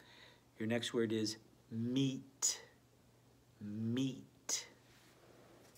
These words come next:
One day we will meet again,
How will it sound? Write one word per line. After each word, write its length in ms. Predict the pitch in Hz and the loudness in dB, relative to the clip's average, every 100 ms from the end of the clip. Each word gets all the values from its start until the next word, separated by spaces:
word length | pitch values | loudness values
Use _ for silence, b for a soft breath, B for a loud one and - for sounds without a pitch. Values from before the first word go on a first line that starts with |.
| - - - - 120 | -20 -20 -20 -14 -6
One 240 | 110 113 | -2 -2
day 240 | 123 117 | 0 2
we 200 | 117 110 | 4 4
will 280 | 104 104 101 101 | 2 0 -4 -6
meet 320 | 107 117 123 - - - - - - 127 | -4 -4 -4 -8 -14 -10 -10 -10 -14 -12
again, 580 | 117 113 104 90 85 | -4 0 0 -2 -8